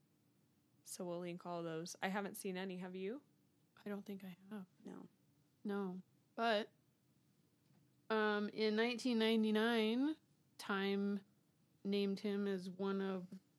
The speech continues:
Speaker 2: one hundred most influential people of,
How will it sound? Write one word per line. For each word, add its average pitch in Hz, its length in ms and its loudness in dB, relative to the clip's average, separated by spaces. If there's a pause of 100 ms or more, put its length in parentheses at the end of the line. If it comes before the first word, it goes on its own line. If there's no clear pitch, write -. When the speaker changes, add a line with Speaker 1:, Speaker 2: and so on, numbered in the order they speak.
(260)
Speaker 2:
one 190 260 2
hundred 190 380 0
most 190 480 -2
influential 190 960 -4
people 185 640 -4 (100)
of, 175 200 -6